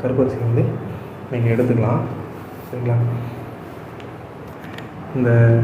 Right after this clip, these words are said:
கருப்பரிசி வந்து நம்ம அடிக்கடி சாப்பிடலாமா அப்படின்னா, கூடாது. நான் ஏற்கனவே சொன்ன மாதிரி, வாரம் ஒரு முறை அளவா எடுத்துக்கணும். தொடர்ந்து தினமும் வந்து சாப்பிடக்கூடாது. சரிங்களா? அடுத்தது வந்து உடல் எடையை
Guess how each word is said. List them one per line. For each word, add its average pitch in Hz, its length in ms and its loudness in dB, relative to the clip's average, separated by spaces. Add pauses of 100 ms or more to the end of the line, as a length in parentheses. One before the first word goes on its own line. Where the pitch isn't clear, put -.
(640)
கருப்பரிசி 165 440 6
வந்து 151 200 6
நம்ம 127 180 8
அடிக்கடி 120 260 8
சாப்பிடலாமா 117 600 4
அப்படின்னா, 117 320 0 (160)
கூடாது. 117 380 2 (600)
நான் 120 100 -2
ஏற்கனவே 120 260 4
சொன்ன 123 120 0
மாதிரி, 127 260 2
வாரம் 131 280 2
ஒரு 117 140 8
முறை 135 460 6 (400)
அளவா 143 300 6
எடுத்துக்கணும். 135 480 4 (880)
தொடர்ந்து 127 480 4
தினமும் 131 380 4
வந்து 120 140 8
சாப்பிடக்கூடாது. 120 760 4 (1200)
சரிங்களா? 120 320 2 (1160)
அடுத்தது 123 360 -2
வந்து 120 200 8 (720)
உடல் 123 220 6
எடையை 120 280 8